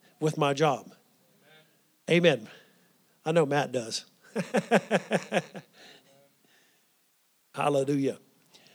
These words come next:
But Acts nineteen, he says, "Have you received the Holy Ghost since you believe?" So what he's saying is this, you did believe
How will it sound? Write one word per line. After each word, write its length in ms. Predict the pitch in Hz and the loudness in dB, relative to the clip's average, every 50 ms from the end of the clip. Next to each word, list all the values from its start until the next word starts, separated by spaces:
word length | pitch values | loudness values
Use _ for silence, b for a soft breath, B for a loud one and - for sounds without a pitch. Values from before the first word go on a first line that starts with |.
| b - | b 0
But 120 | 180 202 | 2 4
Acts 260 | 262 269 269 - - | 6 6 4 4 4
nineteen, 420 | 220 214 214 214 - 202 190 180 165 | 4 4 4 4 4 4 4 4 4
he 100 | 170 170 | 2 2
says, 500 | - - 208 190 180 170 151 - - - _ _ _ _ _ _ _ _ _ _ _ _ _ _ _ _ _ _ | 2 4 6 6 6 6 4 2 -2 -10 _ _ _ _ _ _ _ _ _ _ _ _ _ _ _ _ _ _
"Have 240 | - 220 233 202 226 | 6 8 8 8 8
you 120 | 240 233 | 6 6
received 440 | 214 208 180 - - 233 240 233 196 | 6 6 4 4 4 4 4 4 4
the 80 | 175 175 | 4 4
Holy 220 | 170 202 196 196 | 4 4 4 4
Ghost 180 | 185 190 175 - | 4 4 4 2
since 220 | 190 180 170 - | 2 2 2 0
you 40 | 185 | 0
believe?" 300 | 156 185 208 185 147 - | 2 2 2 2 2 2
So 100 | - 175 | 0 0
what 180 | 160 165 185 175 | 2 4 4 4
he's 160 | 180 170 - | 4 2 4
saying 300 | - 220 220 214 185 165 | 4 4 4 4 4 2
is 100 | 151 143 | 0 2
this, 260 | 160 190 160 127 - B B B B B B B B | 4 4 4 4 2 B B B B B B B B
you 180 | 165 190 202 180 | 4 6 6 6
did 320 | 156 202 269 302 240 185 | 8 6 6 6 6 4
believe 640 | 165 170 156 160 190 269 269 233 190 180 185 175 - | 4 4 4 6 4 4 4 4 2 2 0 -2 -4